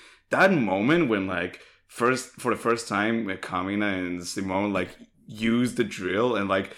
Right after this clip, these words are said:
just, like, scream together and, like, with, like, all this force just, like, go through the, the earth and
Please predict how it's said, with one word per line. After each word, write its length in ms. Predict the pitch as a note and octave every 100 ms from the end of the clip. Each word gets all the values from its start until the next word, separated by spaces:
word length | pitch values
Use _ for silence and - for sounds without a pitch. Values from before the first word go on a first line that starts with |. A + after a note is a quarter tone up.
| -
just, 240 | - C#3 -
like, 160 | A2+
scream 560 | - - - D3 C3 C#3
together 460 | - A2 B2 B2+ B2
and, 120 | A2+
like, 180 | G#2 G#2 - C3+ -
with, 440 | B2 A#2+ B2+ G2 -
like, 240 | A2 G#2+
all 220 | B2+ B2+
this 320 | B2 A#2+ - - -
force 320 | - B2 A#2
just, 320 | A#2+ A#2+ - - - -
like, 460 | - G#2 G#2 - B2
go 220 | C#3 C3
through 240 | C3+ C#3 A2+
the, 180 | G#2 -
the 220 | A2 G#2
earth 240 | A2 A2+
and 200 | G2+ F#2